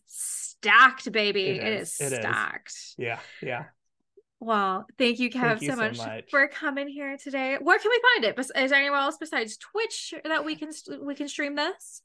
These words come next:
Speaker 2: It's on Twitch, and it will be uploaded,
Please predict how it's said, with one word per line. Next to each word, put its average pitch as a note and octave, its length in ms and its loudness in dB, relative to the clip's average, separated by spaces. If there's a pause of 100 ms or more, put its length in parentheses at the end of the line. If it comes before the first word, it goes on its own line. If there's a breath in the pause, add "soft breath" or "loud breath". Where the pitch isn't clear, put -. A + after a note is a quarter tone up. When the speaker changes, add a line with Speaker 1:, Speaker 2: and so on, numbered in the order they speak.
Speaker 2:
It's F#3 380 6
on F3+ 440 6
Twitch, - 600 0
and D#3+ 180 2
it E3 100 -2
will E3 120 2
be D#3 240 -2
uploaded, D3+ 800 0